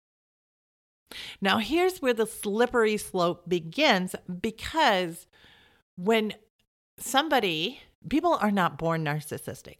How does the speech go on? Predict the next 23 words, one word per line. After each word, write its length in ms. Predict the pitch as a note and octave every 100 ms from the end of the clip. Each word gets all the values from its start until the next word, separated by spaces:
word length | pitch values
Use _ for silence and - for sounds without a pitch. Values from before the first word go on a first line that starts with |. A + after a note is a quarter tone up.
| -
Okay, 180 | E3+ D3
let's 200 | E3 -
start 280 | F3 - -
out 260 | E3 - -
from 180 | D#3+ D3
there. 220 | - -
People 200 | A3 A#3+
are 100 | C4+
born 500 | F#3+ E3 E3 D#3 D3+ - _ _ _ F#3+
perfectly 640 | - A#3+ A3+ A3 G#3 F#3 E3+
wholesome, 680 | C#3+ - G3+ G3 - F#3 F3
wonderful, 640 | E3 E3 E3 D#3 D#3+ D3 -
and 240 | - F#3 G3
then 200 | A#3+ B3+
they 140 | A3
become 720 | F#3+ G3 - - C#4 D#4 C4+
narcissistic 1080 | G3 F#3 - E3 - D3+ - D3+ D3+ - E3 -
because 580 | F#3+ - A3 A3 - - _ - - _ _ _ _ _ -
a 440 | F3+ E3+ D#3+ D3+ -
parent 720 | - B3+ A#3+ A3+ G#3+ G#3 - - -
or 580 | F3+ D#3+ D3 E3 E2+ -
somebody 640 | - A#3 A#3+ A3 G#3 G3
who 360 | F3+ E3+ D#3+